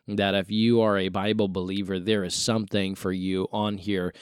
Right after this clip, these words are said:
that if you don't despise the sound of my voice, you should <laughs> enjoy listening to maybe, um, hopefully just for the content's sake. And, uh, but we've talked about so many things. We've done interview episodes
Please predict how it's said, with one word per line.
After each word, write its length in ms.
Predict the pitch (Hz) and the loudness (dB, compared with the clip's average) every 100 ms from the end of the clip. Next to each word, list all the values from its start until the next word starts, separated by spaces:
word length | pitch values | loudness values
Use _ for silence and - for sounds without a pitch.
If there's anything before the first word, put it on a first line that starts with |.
| - - - | -20 -20 -12
that 360 | 101 95 92 101 | -4 0 0 0
if 160 | 113 104 | -2 0
you 160 | 117 | 0
don't 240 | 120 117 98 | 0 -2 -4
despise 720 | 110 - - 110 127 131 113 | -2 -2 -2 -2 0 0 0
the 120 | 107 | 0
sound 340 | - 110 113 | 0 0 0
of 140 | 113 101 | 0 0
my 160 | 95 | -2
voice, 420 | 92 104 110 104 - | 0 2 2 0 -2
you 140 | 101 | -4
should 280 | - 131 127 | -4 -4 -2
<laughs> 20 | |
enjoy 420 | 131 110 139 123 | -2 -2 -2 -2
listening 440 | 120 117 - 113 113 | -2 -4 -4 -8 -6
to 180 | - 104 | -4 -2
maybe, 460 | 95 98 95 90 - - _ - | -2 -2 -2 -4 -6 -20 _ -2
um, 380 | 92 90 90 - - | 0 0 -4 -6 0
hopefully 380 | 123 120 104 | 0 2 -2
just 180 | 95 101 | 0 -2
for 100 | - | -2
the 100 | 92 | -4
content's 580 | - 107 107 101 87 87 | -2 -2 -2 -2 -4 -2
sake. 340 | 101 82 - - - - 131 | -2 -4 -8 -18 -20 -16 -4
And, 360 | 92 101 104 107 | 0 2 4 2
uh, 80 | |
but 140 | 101 117 | 4 4
we've 180 | 160 170 | 4 4
talked 260 | 143 113 | 0 2
about 220 | 117 90 | 0 0
so 240 | - - 110 | 0 0 0
many 220 | 98 87 | 0 -4
things. 340 | - 95 92 | -2 -4 0
We've 220 | 113 127 127 | 0 0 0
done 180 | 113 104 | 0 -2
interview 560 | 151 127 110 101 101 | -2 0 0 2 0
episodes 600 | 87 - 92 85 80 - | 0 -4 -4 -4 -4 -8